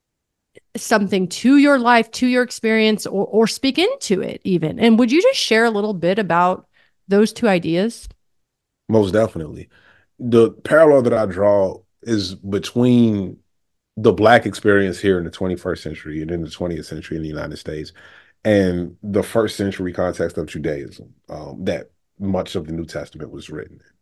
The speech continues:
Speaker 2: or composed in or, or redacted in. If a room full of Black people, right, let's just take a, a bar-,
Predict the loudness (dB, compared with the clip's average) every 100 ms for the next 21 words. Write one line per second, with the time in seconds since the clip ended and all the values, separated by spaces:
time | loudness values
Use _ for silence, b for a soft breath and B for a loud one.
0 | -20 -20 -14 -8 -8 -8 -14 -18 -20 -20
1 | -20 -18 -18 _ b b _ -6 -4 -6
2 | -10 -20 -20 B B B B B _ _
3 | _ _ _ _ _ _ 6 8 8 6
4 | -8 _ _ _ _ _ _ _ 2 4
5 | 6 6 4 2 4 4 6 2 0 -8
6 | -14 _ -2 0 2 0 0 0 -2 -8
7 | -8 -6 -2 -2 -4 -2 -2 -2 -4 -4
8 | -6 -4 -6